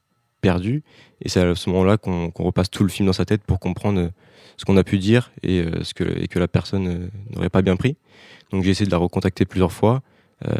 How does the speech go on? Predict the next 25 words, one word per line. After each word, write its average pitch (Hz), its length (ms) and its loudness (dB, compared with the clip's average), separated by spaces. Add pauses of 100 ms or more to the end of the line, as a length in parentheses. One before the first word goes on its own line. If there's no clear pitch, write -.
(120)
mais 87 120 2
rien 87 100 4
n'y 87 120 2
faisait. 95 360 2
Je 107 60 2
me 95 60 0
suis - 120 -8
demandé 87 320 -2
si - 140 -4
elle 80 60 -2
avait 85 180 -4
rencontré 87 360 -4
quelqu'un - 260 0
d'autre 104 320 2
ou, 87 160 -6 (680)
ou - 40 -16
si - 100 -2
quelque 98 160 2
chose 92 120 2
de 98 80 4
grave, 92 260 2
euh, 90 100 4
lui 90 140 2
était 90 160 2
arrivé. 85 360 -2